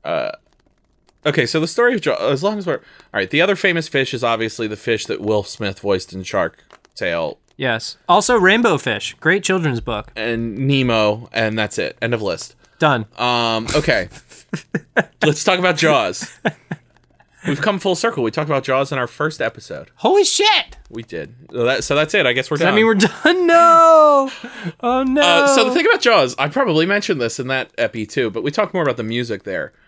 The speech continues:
Speaker 1: Uh, but
Speaker 2: Yes, that was John
Speaker 1: so
Speaker 2: Williams.
Speaker 1: the Jaws fish, the shark,
Speaker 2: Mm-hmm.
Speaker 1: looked bad.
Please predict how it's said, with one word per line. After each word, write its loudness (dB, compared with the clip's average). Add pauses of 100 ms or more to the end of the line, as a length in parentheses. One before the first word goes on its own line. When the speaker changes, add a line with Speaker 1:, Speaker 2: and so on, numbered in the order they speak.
(220)
Speaker 1:
Uh, -2
but -10 (120)
Speaker 2:
Yes, 0
that -8
was -4
John -2
Speaker 1:
so 4 (120)
Speaker 2:
Williams. -4 (260)
Speaker 1:
the 2
Jaws 0
fish, -6
the -2
shark, -2 (120)
Speaker 2:
Mm-hmm. -4 (460)
Speaker 1:
looked -2
bad. -2